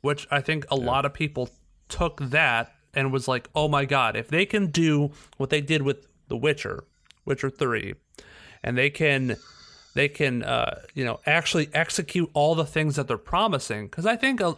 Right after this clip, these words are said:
Speaker 1: another thing is that they came out a long time ago over the years and have said, "Cyberpunk twenty seventy-seven is gonna be X, Y, and Z, and it's gonna blow your fucking top, guys." And that hurt them in the long run, 'cause I think there was a lot of,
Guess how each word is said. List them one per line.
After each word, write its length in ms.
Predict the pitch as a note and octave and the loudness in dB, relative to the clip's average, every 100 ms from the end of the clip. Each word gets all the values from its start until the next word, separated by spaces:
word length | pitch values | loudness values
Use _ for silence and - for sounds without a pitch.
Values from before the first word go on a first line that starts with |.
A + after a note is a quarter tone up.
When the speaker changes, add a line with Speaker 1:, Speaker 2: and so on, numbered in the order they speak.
| - | 0
Speaker 1:
another 320 | D3+ D3+ D#3+ | 2 2 2
thing 280 | D#3+ D#3+ D#3 | 0 0 0
is 100 | C#3 | -2
that 140 | C3+ | -2
they 100 | B2+ | -2
came 360 | B2 - D3 C3+ | -4 0 0 4
out 300 | C3 C3 G#2+ _ _ _ _ | 4 2 -2 _ _ _ _
a 40 | C#3+ | 0
long 220 | C3 B2+ | 0 0
time 280 | - B2 B2 | -2 0 0
ago 280 | A#2+ B2 A#2+ | 0 2 0
over 160 | A#2+ | -2
the 100 | A#2 | -6
years 320 | A2+ A#2 A2+ - - - - | -4 -4 -4 -8 -18 -12 -4
and 120 | B2 | -2
have 120 | B2 | -2
said, 280 | - A#2+ A2+ - - - | 0 -2 -2 -8 -20 -14
"Cyberpunk 480 | - D3 D3+ D3 D3 | -2 0 0 -2 -4
twenty 200 | D3 C3+ | -2 -2
seventy-seven 540 | C3 A#2+ A#2+ B2 A#2 A2+ | -2 -2 -2 -2 -4 -4
is 140 | - | -6
gonna 240 | - B2 | -4 -4
be 360 | A2+ A#2+ A#2+ A2+ - - _ - | -2 -2 0 -2 -8 -20 _ -2
X, 280 | F3 - | 0 0
Y, 240 | C#3+ C3+ C3+ | 0 2 4
and 200 | C3 A#2+ | 2 0
Z, 380 | A#2+ A#2+ A#2+ A2+ - - | -2 0 0 -4 -12 -4
and 140 | C3 | -2
it's 120 | C3 - | -2 -2
gonna 160 | C#3+ | -2
blow 480 | A#2+ B2 B2+ C3+ D3+ | -2 -4 0 2 2
your 200 | D#3+ A#2+ | 2 0
fucking 560 | - - D#3+ D#3 C3+ A#2+ | -4 0 0 2 -2 0
top, 360 | D3+ D3+ C#3 - | 2 2 0 0
guys." 440 | A#2+ A#2 A#2 - - - - - _ _ _ _ - | 2 2 0 -4 -18 -20 -20 -20 _ _ _ _ -2
And 220 | E3 E3 C#3+ | 0 0 0
that 220 | F3 F#3+ | 0 2
hurt 240 | A#3+ C#4 | 0 2
them 160 | F3+ C#3 | 2 2
in 60 | |
the 60 | C3 | 2
long 220 | A#2+ A2+ | 2 0
run, 300 | A2+ G#2+ A2+ - | -2 -6 -10 -8
'cause 180 | - D3 | -2 0
I 80 | D#3 | 0
think 140 | F3 | 0
there 80 | F3 | 0
was 120 | F3 | 0
a 40 | D#3 | 0
lot 280 | C#3+ D#3 E3+ | 2 2 2
of, 180 | D#3 | -2